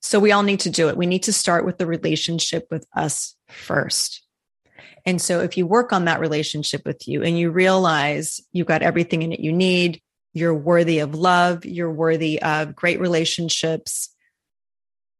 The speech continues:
you can only see that once you've done the work. And then, so now you go out there into the world. I actually talked to,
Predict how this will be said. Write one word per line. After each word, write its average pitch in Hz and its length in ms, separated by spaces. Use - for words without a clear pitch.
you 180 120
can 208 240
only 208 300
see 185 320
that 170 280
once 165 300
you've 156 120
done 151 200
the 151 80
work. - 360
And 175 140
then, 180 120
so 180 160
now 175 120
you 175 160
go 175 140
out 220 220
there 190 160
into 165 240
the 160 120
world. 151 420
I 170 80
actually 185 260
talked 180 300
to, 170 180